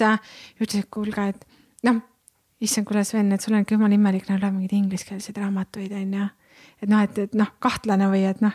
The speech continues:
imelik, <laughs> on ju, et ei ole sotsiaalne inimene või noh, niimoodi. Ja sellel hetkel ma juba arvan, et, et need protsessid tegelikult teatud mõttes toimusid.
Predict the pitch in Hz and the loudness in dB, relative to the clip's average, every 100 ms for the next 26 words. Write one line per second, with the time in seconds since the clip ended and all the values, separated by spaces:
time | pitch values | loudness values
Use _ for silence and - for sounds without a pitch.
0 | - 240 233 208 208 214 - 254 240 226 | 0 2 4 2 0 0 2 4 4 2
1 | - - 262 277 233 233 - 277 233 226 | -4 -2 2 4 4 2 4 4 6 6
2 | 240 226 208 208 208 208 220 220 226 214 | 6 6 4 4 4 4 4 4 4 4
3 | 196 208 202 - - - - - _ - | 2 0 -2 -8 -20 -20 -20 -20 _ 0
4 | 233 220 208 208 - 311 285 285 - - | 2 4 4 2 2 2 4 2 0 2
5 | 220 208 220 262 254 220 277 311 262 233 | 4 4 6 4 4 4 4 4 2 4
6 | 233 240 - 214 233 220 214 277 302 - | 4 2 0 -2 0 0 2 0 0 0
7 | - 208 - 269 247 208 214 262 254 214 | 0 0 0 2 2 2 0 0 0 2
8 | 233 254 190 - - 277 247 196 196 190 | 2 0 -4 -4 0 2 4 4 4 2
9 | 202 202 | 0 2